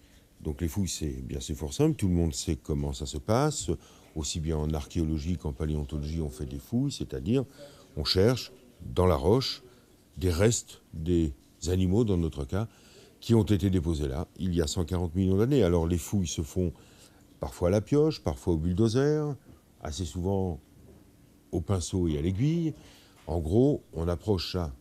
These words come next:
à la pioche, et puis lorsqu'on a découvert, euh, un ossement, un groupe d'ossements, eh bien, on travaille à l'aiguille, au pinceau,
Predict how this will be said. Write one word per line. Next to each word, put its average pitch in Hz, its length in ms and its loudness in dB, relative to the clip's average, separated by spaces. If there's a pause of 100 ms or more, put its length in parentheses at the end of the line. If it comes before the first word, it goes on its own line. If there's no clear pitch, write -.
(240)
à 71 80 -14
la 67 100 -10
pioche, 143 460 -2 (580)
et 82 100 -2
puis 131 440 0
lorsqu'on 95 580 2
a 78 100 0
découvert, 82 760 -2
euh, 73 120 -4 (340)
un 87 140 -2
ossement, 82 520 -4
un 82 100 -4
groupe 80 260 -2
d'ossements, 87 480 -4 (520)
eh - 40 -14
bien, 90 300 -2
on 85 100 -6
travaille 71 360 -6
à 67 40 -6
l'aiguille, 90 380 -2 (100)
au 87 80 -2
pinceau, 92 540 -4